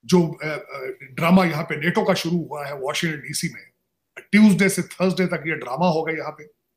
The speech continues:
बत्तीस मुल्क इकट्ठे हुए हैं, पचहत्तर साल, सेवेंटी फ़ाइव years इनको हो चुके हैं नेटो को। एक useless organization है। इकट्ठे होंगे, networking करेंगे, अपने अपने मुल्कों से पैसे ला के वहाँ, यहाँ वाशिंगटन डीसी में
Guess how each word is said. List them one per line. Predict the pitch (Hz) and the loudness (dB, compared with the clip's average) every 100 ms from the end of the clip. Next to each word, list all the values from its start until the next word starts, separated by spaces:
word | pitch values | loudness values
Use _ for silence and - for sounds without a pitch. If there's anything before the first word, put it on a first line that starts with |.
| _ _ _ _ _ _ _ _ _ | _ _ _ _ _ _ _ _ _
बत्तीस | 170 247 262 - | -2 2 0 2
मुल्क | 196 208 202 | 2 2 0
इकट्ठे | - 180 226 185 | -2 -2 0 4
हुए | 190 | 4
हैं, | 190 196 | 4 0
पचहत्तर | - 165 - 240 | -2 -6 -2 0
साल, | - 175 175 185 185 143 - | 0 0 2 0 -2 -12 -12
सेवेंटी | - 220 220 | -2 0 0
फ़ाइव | 180 180 180 | 0 0 4
years | 185 160 | 2 2
इनको | 165 151 | -4 -6
हो | 131 | -6
चुके | 170 185 185 | -6 -2 0
हैं | 170 165 - | 0 -4 -10
नेटो | 147 139 202 | -16 -6 0
को। | 190 - _ _ _ _ _ _ _ _ _ | 0 -2 _ _ _ _ _ _ _ _ _
एक | 240 - | 0 0
useless | 143 185 294 208 240 - | 2 6 6 4 2 2
organization | 196 185 175 143 - 226 | 2 2 -2 -4 -4 -4
है। | - - _ _ _ _ _ - | -4 -10 _ _ _ _ _ -10
इकट्ठे | 180 240 262 | -2 0 2
होंगे, | 214 220 226 226 | 2 2 2 0
networking | 190 202 214 208 226 | 2 0 -2 -2 -4
करेंगे, | 214 208 208 202 | -2 -4 -4 -2
अपने | 196 202 | -2 0
अपने | 202 185 | 0 2
मुल्कों | 185 165 196 | 0 0 -2
से | 185 | -2
पैसे | 175 165 196 | -4 -4 0
ला | 180 170 | 2 0
के | 170 | 0
वहाँ, | 175 170 | 0 0
यहाँ | 135 - - 156 | -2 -12 -8 -4
वाशिंगटन | 160 - _ 147 151 180 151 | -4 -6 _ -6 0 0 0
डीसी | 156 175 | -4 -2
में | 160 | -4